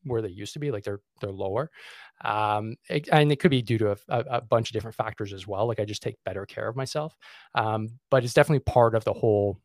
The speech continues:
holistic approach. And then at night, depending on the, depending on the day I'm having, you know, I'll have, you know, sometimes I'll smoke a joint with my wife, but that's on a rare occasion, usually on a Friday night kind of thing. Um, you know, it, and it, it acts as a down regulator. So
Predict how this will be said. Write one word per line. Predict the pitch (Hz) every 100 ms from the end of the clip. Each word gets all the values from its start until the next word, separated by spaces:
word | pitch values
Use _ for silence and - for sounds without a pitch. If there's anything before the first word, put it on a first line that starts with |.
| _ _ -
holistic | 120 104 - -
approach. | - 165 151 131
And | 127
then | 131 131 131 -
at | 123
night, | 123 143 143 123 -
depending | 147 156 160
on | 139
the, | 123 113 113 120
depending | - 139 143
on |
the | 123
day | 107 110
I'm | 110
having, | 110 117 101 107 107 - - - _ -
you |
know, | 127 110
I'll | 113 120
have, | 117 107 110 110 - - _
you | 131
know, |
sometimes | 110 147 156 151
I'll | 135
smoke | 135 120 120
a |
joint | 107 110 113 117
with | 113
my | 107
wife, | 98 110 123 127 123 117 -
but | 139 135 - _ - - -
that's | 196
on | 254
a | 147
rare | 123 123
occasion, | - 123 127 127
usually | 131 123
on | 107
a |
Friday | - 107 104 98
night | 107 139
kind | - 139
of |
thing. | 139 156 160 151 -
Um, | 117 113 113 113 113 113 107 -
you |
know, | 131 135
it, | 165 156
and | 143
it, | 151 - -
it | 143
acts | 139 160
as | 156
a |
down | 139 131 139
regulator. | 131 139 107 107
So | 104 147 123